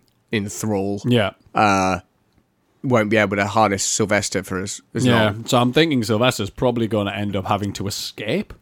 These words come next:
Speaker 2: because there's a mouse after him now as well.
Speaker 1: Yeah, I mean, the mouse is in that house as well. Uh, the mouse is in a similar situation, also very hungry.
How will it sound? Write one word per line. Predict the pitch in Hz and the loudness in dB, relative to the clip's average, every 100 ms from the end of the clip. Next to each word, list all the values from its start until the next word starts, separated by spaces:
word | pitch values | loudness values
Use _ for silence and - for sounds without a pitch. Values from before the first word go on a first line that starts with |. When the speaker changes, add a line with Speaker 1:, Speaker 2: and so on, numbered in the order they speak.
| _ _ | _ _
Speaker 2:
because | - 120 127 | -2 2 4
there's | 127 117 | 4 2
a | |
mouse | 110 123 143 131 | 2 2 2 2
after | 107 101 104 | -2 -4 -6
him | 95 | -6
now | 92 90 | -6 -6
as | 92 | -4
well. | 104 101 95 - | -2 -2 -4 -4
Speaker 1:
Yeah, | 156 156 | 2 4
I | 151 | 4
mean, | 160 | 2
the | 165 | 2
mouse | 170 180 - | 4 2 2
is | 151 143 | 0 0
in | 151 | 0
that | 135 123 | 0 2
house | 131 127 120 | 2 0 0
as | |
well. | 120 123 123 117 | 0 2 2 0
Uh, | 120 117 113 | 0 0 0
the | 110 | 0
mouse | 127 127 120 - | 2 2 2 -2
is | 104 - | -2 -4
in | 127 | -4
a | 110 | 0
similar | - 120 117 | 2 2 2
situation, | 123 107 117 110 117 113 123 - | 0 2 2 2 -2 -4 -8 -2
also | 127 110 117 110 | 0 2 4 4
very | 101 107 | 2 2
hungry. | 107 110 110 107 107 | 4 2 4 2 2